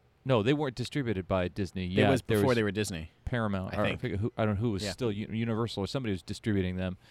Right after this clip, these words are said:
Speaker 1: But they were, they probably knew that fans were excited about this thing. And then also, there's, there's do-overs and take-backs in,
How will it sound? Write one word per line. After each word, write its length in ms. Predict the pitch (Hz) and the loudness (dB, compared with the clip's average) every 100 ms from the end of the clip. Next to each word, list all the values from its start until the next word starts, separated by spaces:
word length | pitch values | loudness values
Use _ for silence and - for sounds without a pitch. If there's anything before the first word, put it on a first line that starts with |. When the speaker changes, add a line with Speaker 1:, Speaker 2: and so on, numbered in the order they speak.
| - - _ _ _ | -20 -20 _ _ _
Speaker 1:
But 140 | - 127 | 0 4
they 100 | 135 | 4
were, 240 | 123 113 _ _ _ _ _ _ _ _ - | 4 2 _ _ _ _ _ _ _ _ -2
they 80 | 143 | 0
probably 340 | 156 190 208 | 2 4 4
knew 260 | 156 147 147 | 2 2 0
that 120 | - | -2
fans 280 | 135 127 101 | -4 -4 -2
were 80 | 98 | -6
excited 420 | - 104 92 85 | 0 2 2 0
about 240 | 85 87 | -4 -4
this 160 | 87 - | -6 -8
thing. 400 | 101 90 95 - _ | -6 -6 -8 -14 _
And 440 | 117 107 104 98 98 - - - 110 | 0 2 2 0 -4 -10 -20 -14 0
then 400 | 120 123 120 117 _ - - | 2 2 0 -4 _ -14 -6
also, 540 | 139 190 - 127 120 - - _ _ _ _ | 2 2 4 4 6 4 -4 _ _ _ _
there's, 500 | 143 170 170 151 - - _ _ _ _ - | 0 4 4 2 -4 -12 _ _ _ _ -10
there's 240 | 202 202 147 | -4 -4 -2
do-overs 680 | 220 240 120 87 90 - - - | -2 2 2 0 -4 -8 -10 -4
and 100 | 123 | 0
take-backs 600 | 196 - 98 - - - _ - | 0 4 2 0 -10 -14 _ -4
in, 260 | 113 101 | -2 -2